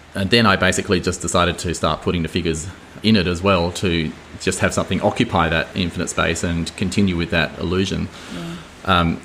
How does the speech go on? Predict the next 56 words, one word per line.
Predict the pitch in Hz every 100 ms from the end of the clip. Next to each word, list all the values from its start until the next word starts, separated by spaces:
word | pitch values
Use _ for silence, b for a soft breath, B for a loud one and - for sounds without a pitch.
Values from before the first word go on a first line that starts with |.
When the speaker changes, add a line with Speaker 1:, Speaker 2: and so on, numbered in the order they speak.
| -
Speaker 1:
and | 104
that's | 120
how | - 95 90
I | 90 92
got | 85
into | 92 -
it. | 85
So | 90
as | 87
soon | 117
as | 87
I |
started, | 90 85 80 76
you | -
know, | 82
putting | - 82
them | 78
in | 82
there, | 80 76 78
I, |
that | 80 85
was | 76
it. | 85
I | 80
was, | 78 78 - -
uh, | 80 -
I | 85
was | 80
kind | -
of | 78
hooked | 82 -
on | 82
doing | 78 80 82
that, | 80
and | 90
there |
was, | 90 -
there | - -
was | 90
so | 98
much | 82 80
to | - 80 82 82 -
get | 78
into. | 82 104 87 87 B B B B B B B -
And, | 104 95 92
um, | 98 95 87 87 101 - - - - -
I, | 107 107
I'm | 113 98
happy | 110 -
to | 95
say | - 95
that | 92
I've | 90
got | 110 -
the | 90
classic | - - 123 - 113 -